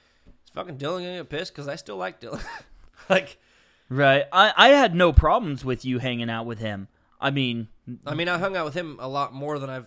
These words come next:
Speaker 1: hung out with you, but, like
Speaker 2: Right, but you see, I didn't have a, that problem. I wasn't a jealous friend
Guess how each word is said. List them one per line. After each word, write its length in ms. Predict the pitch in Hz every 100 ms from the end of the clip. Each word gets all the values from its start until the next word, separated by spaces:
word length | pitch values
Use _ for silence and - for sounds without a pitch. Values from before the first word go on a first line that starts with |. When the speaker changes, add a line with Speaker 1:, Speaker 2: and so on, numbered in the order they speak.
| _
Speaker 1:
hung 160 | 123 131
out 100 | 120
with 140 | 117
you, 240 | 131 165 143
but, 160 | 131
like 80 | 123
Speaker 2:
Right, 420 | 139 123 127 135
but 280 | 131 139 135
you 100 | 147
see, 420 | 143 - 147 135 117 -
I 120 | 180
didn't 280 | 202 151 131
have 200 | 143 131
a, 80 | - -
that 260 | 127 117
problem. 480 | - 127 117 104 113 _ -
I 140 | 160
wasn't 320 | 185 160 160
a 80 | 135
jealous 420 | 120 135 123 117
friend 320 | - 120 101